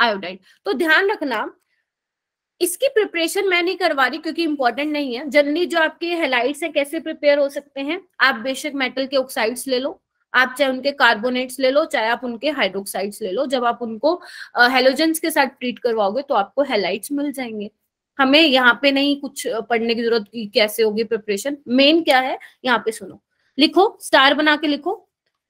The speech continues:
जितने भी highlights हैं, all halides, all halides are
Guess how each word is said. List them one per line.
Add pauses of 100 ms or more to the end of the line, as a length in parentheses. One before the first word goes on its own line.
(180)
जितने
भी
highlights
हैं, (680)
all
halides, (960)
all
halides (320)
are